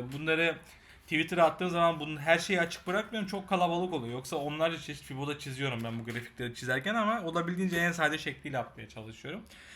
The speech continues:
Şimdi yarın dokuz bin iki yüz altmış bizim önemli desteğimiz. Hatta dokuz bin iki yüz kırk diyebiliriz arkadaşlar. Dokuz bin iki yüz kırk bizim ana desteğimiz. Hatta şöyle çizelim.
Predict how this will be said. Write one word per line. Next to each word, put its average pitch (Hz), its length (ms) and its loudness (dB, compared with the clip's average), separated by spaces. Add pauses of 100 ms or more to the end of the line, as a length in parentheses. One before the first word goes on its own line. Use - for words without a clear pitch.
Şimdi 214 240 2
yarın 220 420 8
dokuz 202 300 0
bin 214 80 0
iki 214 160 -2
yüz 196 120 0
altmış 208 320 0
bizim 196 180 0
önemli 180 300 2
desteğimiz. 160 480 -2
Hatta 180 400 2
dokuz 165 360 -2
bin 170 80 -4
iki 160 200 -8
yüz 190 200 -6
kırk - 400 -2 (240)
diyebiliriz 131 480 -2
arkadaşlar. 110 600 -6 (420)
Dokuz 185 320 0
bin 185 80 0
iki 175 160 -4
yüz 180 200 -4
kırk 220 300 -4
bizim 175 280 -2
ana 170 200 4
desteğimiz. 135 720 -2
Hatta 160 340 -4
şöyle 165 260 -6
çizelim. 127 420 -6